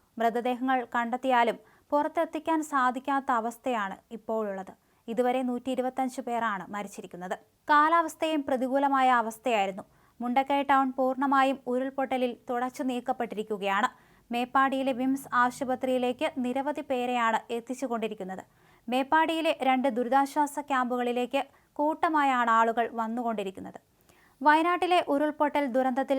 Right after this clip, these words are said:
ഒറ്റപ്പെട്ടുപോയ അഞ്ഞൂറിലധികം പേരെ താൽക്കാലിക പാലത്തിലൂടെ രക്ഷപ്പെടുത്തിയിട്ടുണ്ട്. കണ്ണൂരിലെ ഡിഫൻസ് സെക്യൂരിറ്റി കോറിന്റെ ഭാഗമായ സൈനികരും അഗ്നിശമന സേനയും ചേർന്നാണ് പാലം ചൂരൽമലയിൽ ചൊവ്വാഴ്ച രാത്രിയോടെ നിർമ്മിച്ചത്.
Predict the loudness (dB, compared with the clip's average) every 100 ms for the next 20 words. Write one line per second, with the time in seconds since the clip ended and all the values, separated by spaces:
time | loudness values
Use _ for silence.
0 | 0 -4 -2 -2 -2 0 2 4 4 2
1 | -2 -2 -2 0 0 0 0 0 0 -2
2 | -2 -4 -2 -2 -2 0 -2 0 -4 0
3 | 0 0 -4 -4 -2 -4 -4 -6 -6 -8
4 | -8 -8 -10 -6 -4 -4 _ _ _ _
5 | _ 2 4 4 2 2 0 2 0 0
6 | -2 -2 0 0 0 -4 -2 -4 -2 -4
7 | -4 0 0 2 2 2 2 -2 -2 -2
8 | -2 0 -2 -2 -10 -20 -2 2 2 0
9 | -2 0 2 2 2 0 0 -2 -2 -2
10 | 0 2 2 2 2 2 4 2 -2 _
11 | _ _ -4 -2 0 2 4 4 2 0
12 | 2 2 0 0 2 2 0 2 4 2
13 | -2 _ -8 -6 -6 -8 -12